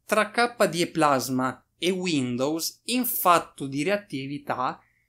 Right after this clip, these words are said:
non ho trovato tutte queste grandi differenze, eh, se devo essere sincero.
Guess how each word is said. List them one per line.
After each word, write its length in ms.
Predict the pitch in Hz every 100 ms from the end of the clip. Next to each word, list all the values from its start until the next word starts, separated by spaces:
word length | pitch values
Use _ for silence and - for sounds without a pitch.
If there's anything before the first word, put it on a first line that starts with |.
| _ _
non 460 | - 165 196 214 202
ho 260 | 220 208 -
trovato 680 | 170 147 139 135 - 143
tutte 460 | - 165 160 - 156
queste 360 | 156 143 - 139
grandi 360 | 131 139 131
differenze, 840 | 123 123 - 123 117 117 - 139
eh, 100 | 170 175
se 160 | -
devo 180 | 147 147
essere 340 | 139 - 139 127
sincero. 640 | - 123 139 135 127 -